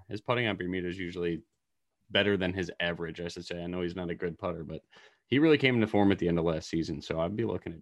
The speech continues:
Trey Mullinax. So we could get, like, an opener, like, an eighty to one. I, I doubt it 'cause we don't know how strong or weak this field will be. But if I can get an eighty to one number on Mullinax, I think I'd fire away there.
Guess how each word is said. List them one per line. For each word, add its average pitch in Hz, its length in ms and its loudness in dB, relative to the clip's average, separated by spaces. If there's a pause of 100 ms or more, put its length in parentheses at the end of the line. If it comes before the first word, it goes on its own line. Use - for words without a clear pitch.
(140)
Trey 92 180 -6
Mullinax. 85 420 -8
So 95 100 -10
we 98 120 -4
could 92 140 -8
get, 95 140 -2
like, 98 140 -6
an 80 100 -6
opener, 95 560 -2 (540)
like, 104 80 -4
an 107 80 2
eighty 127 240 4
to 120 80 4
one. 117 320 6
I, 92 100 6 (160)
I 98 80 4
doubt 98 320 6
it 98 100 6
'cause 110 120 -2
we 92 100 4
don't 87 280 4
know 90 280 4
how 90 320 0 (160)
strong 92 480 0
or 87 140 4
weak 90 220 0
this 92 160 -2
field 95 260 4
will 87 120 4
be. 90 240 4
But 87 240 2 (260)
if 87 160 -6
I 98 100 4
can 113 100 -2
get 104 140 2
an - 100 -2
eighty 87 220 0
to 85 80 -2
one 82 220 -2
number 80 300 -2
on 78 120 -6
Mullinax, 73 520 -10
I 85 40 -4
think 82 240 -10
I'd 80 120 -12
fire 65 260 -6
away 64 220 -12
there. 87 280 -10